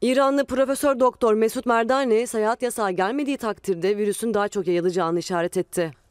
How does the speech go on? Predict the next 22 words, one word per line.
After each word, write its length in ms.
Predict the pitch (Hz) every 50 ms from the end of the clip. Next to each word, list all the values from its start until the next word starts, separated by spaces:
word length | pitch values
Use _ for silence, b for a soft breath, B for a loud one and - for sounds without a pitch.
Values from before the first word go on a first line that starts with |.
| - - _ _ -
İran'a 420 | 269 294 330 330 330 339 330 320
virüsle 360 | 294 311 311 339 - - 302
mücadelede 580 | 285 285 269 254 285 285 285 254 285 285 294 294
yardım 360 | 294 277 254 262 254 269 294
eden 180 | 285 269 277 254
ülkeler 360 | 240 254 - - 240 262 285
arasında 640 | 302 277 262 226 - 220 226 208 220 226 247 220
başta 260 | 208 214 220 - 220 202
Türkiye 380 | - - 254 277 - - 277
olmak 280 | 208 190 196 202 - 208
üzere 320 | 180 165 160 165 175 226
Katar, 460 | - - 226 - - 202 165 165 190 214 -
Çin 300 | - - 233 226 254 254
ve 140 | 240 214 196
Birleşik 320 | 214 208 214 214 262 -
Arap 220 | - 214 226 220 208
Emirlikleri 520 | 185 185 180 170 175 - - 170 170 165
var. 280 | 170 160 165 - - - _ _ _ - - - - 960 - - 494 480 988 988 988 - 960 960 960 960 960 988 988 - - - 960 960 960 855 - - - - - - - - - - - - - - - - - - - - - - - - - - - -
Fransa 500 | - 214 214 214 214 220 220 - 196 190
bir 140 | 233 277 269
günde 300 | 240 233 233 202 196 185
kaydedilen 600 | - 208 208 196 196 196 175 170 170 180 180